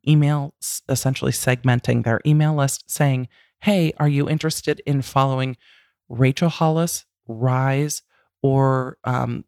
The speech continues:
The Journal Thing?" <laughs> That's not what it's called. <laughs>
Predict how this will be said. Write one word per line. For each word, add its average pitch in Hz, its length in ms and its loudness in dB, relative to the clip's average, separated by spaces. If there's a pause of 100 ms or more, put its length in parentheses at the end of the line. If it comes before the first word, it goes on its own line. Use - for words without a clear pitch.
The 123 80 0
Journal 117 320 -2
Thing?" - 320 -10 (440)
<laughs> - 460 -20
That's - 240 -4
not 208 200 -2
what - 220 -2
it's - 120 -10
called. - 460 -2 (340)
<laughs> 240 60 0